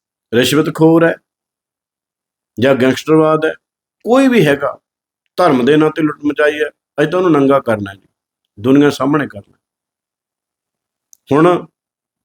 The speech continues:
ਜਿਹੜੀ ਮਜੀਠੀਏ ਦੀ ਤੇ ਖਹਿਰੇ ਦੀ ਗੱਲ ਕੀਤੀ ਹੈ, ਇਹ ਗੱਲਾਂ ਸੱਚੀਆਂ ਨੇ ਜੀ,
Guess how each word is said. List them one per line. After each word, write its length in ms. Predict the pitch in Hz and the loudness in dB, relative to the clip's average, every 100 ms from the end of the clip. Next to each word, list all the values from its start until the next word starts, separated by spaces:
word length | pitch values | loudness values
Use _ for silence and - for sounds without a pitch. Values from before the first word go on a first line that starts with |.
| _ 123 | _ -2
ਜਿਹੜੀ 180 | 160 | 2
ਮਜੀਠੀਏ 560 | 202 143 127 143 143 165 | 2 2 0 -2 2 2
ਦੀ 120 | 165 | 2
ਤੇ 260 | 160 170 156 - _ _ _ _ - | 0 -2 -4 -10 _ _ _ _ -4
ਖਹਿਰੇ 300 | 156 175 208 | 0 2 2
ਦੀ 100 | 190 | 2
ਗੱਲ 280 | 143 143 - | 0 0 -4
ਕੀਤੀ 380 | 139 131 139 135 | -8 -8 -4 -4
ਹੈ, 100 | 123 - _ _ _ _ _ _ _ _ _ _ | -6 -12 _ _ _ _ _ _ _ _ _ _
ਇਹ 120 | 160 160 | 0 2
ਗੱਲਾਂ 360 | 143 147 156 156 _ _ | 2 2 0 -4 _ _
ਸੱਚੀਆਂ 640 | - - 139 139 143 151 | -12 -4 -4 -2 -2 0
ਨੇ 160 | 143 131 | 0 0
ਜੀ, 220 | 120 | -4